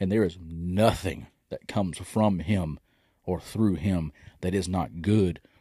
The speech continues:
righteous, and holy. So when things happen that we don't understand, God is God, and that is what faith is about.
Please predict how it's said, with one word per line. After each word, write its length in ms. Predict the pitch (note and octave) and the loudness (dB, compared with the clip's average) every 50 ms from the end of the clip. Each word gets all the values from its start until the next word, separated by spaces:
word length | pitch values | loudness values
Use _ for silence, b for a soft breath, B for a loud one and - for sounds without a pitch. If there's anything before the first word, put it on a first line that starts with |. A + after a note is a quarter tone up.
| b b | b b
righteous, 600 | - - F#3+ F#3+ F#2 - - F2+ E2 - - - | -2 2 4 4 4 2 0 -4 -4 -4 -6 -8
and 180 | - F#2 E2+ D#2 | -6 -6 -6 -6
holy. 540 | - - - G#2+ G#2 G2 E2+ C#2+ C2 - - _ _ _ _ _ _ _ B B B B B B B B | -8 0 4 4 4 4 2 -2 -8 -16 -18 _ _ _ _ _ _ _ B B B B B B B B
So 140 | B - G2+ | B -4 -2
when 220 | F#2 F#2+ F#2 F2 - | 0 0 -2 -4 0
things 460 | - B2 C3 C#3+ D3+ D3 C3 - - _ _ - - - | 4 4 4 6 4 0 -2 -4 -10 _ _ -18 -14 -4
happen 480 | - C3 B2 - - - B1+ A1+ A1+ - _ _ - | 0 0 0 0 0 -4 -6 -6 -8 -14 _ _ -4
that 140 | F#2+ D#2 - | -2 -2 -2
we 160 | F2 F#2 F2 | -2 -4 -4
don't 400 | D#2 D#2+ F2+ G2 G#2+ A#2+ B2 - - | -2 2 4 6 8 8 6 4 2
understand, 1000 | A2+ G#2+ G#2 G2 F2 - - - - - - G2 F2+ D#2+ C#2+ B1 A#1+ A1+ A1+ - - b b b b b b b b b b b b b b b b D#2+ E2+ F2 | 4 4 6 4 4 2 -2 -8 -8 -4 0 0 0 0 0 -4 -6 -8 -10 -14 -16 b b b b b b b b b b b b b b b b -10 -8 -2
God 480 | F2 G2 G#2 A2 A#2 B2 B2 B2 B2 - | 4 6 8 10 10 10 8 8 6 4
is 260 | - G#2 F#2+ E2+ D#2+ - | 2 2 2 2 0 -4
God, 720 | - F2+ F2 E2 F#2+ F2+ E2+ D2+ B1 A#1 A1+ G#1+ - - - b b b b b b | -8 -10 -4 0 4 4 4 4 2 -2 -8 -10 -12 -14 -20 b b b b b b
and 200 | F#2 F2 F2 E2 F#2 | -4 -2 -2 0 2
that 160 | G#2 A#2+ A#2 | 2 4 4
is 180 | G#2 - - | 2 0 0
what 160 | G2 F2+ - - | -2 -2 -2 -4
faith 540 | - - - - G2 G2 F2+ - - - - - | -18 -10 -4 -2 0 0 -2 -4 -10 -20 -14 -8
is 100 | G2+ E2+ | -8 -6
about. 440 | D#2 C#2 B1+ C2 A#1+ G#1+ - - - | -6 -6 -6 -8 -8 -8 -12 -16 -18